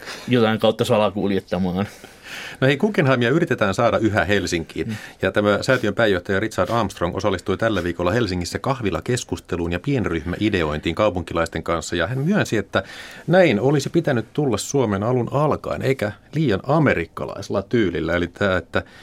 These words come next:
Speaker 2: pönäkät tilaisuudet kaupunginjohtajineen ja korkea-arvoisine poliitikkoineen, niin,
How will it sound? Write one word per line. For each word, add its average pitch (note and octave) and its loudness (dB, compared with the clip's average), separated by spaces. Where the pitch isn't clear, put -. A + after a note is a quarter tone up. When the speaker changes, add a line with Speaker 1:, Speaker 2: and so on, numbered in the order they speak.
Speaker 2:
pönäkät G#2 2
tilaisuudet G2 0
kaupunginjohtajineen F2 -2
ja D#2+ -8
korkea-arvoisine F2 -4
poliitikkoineen, F#2 -2
niin, G2 -6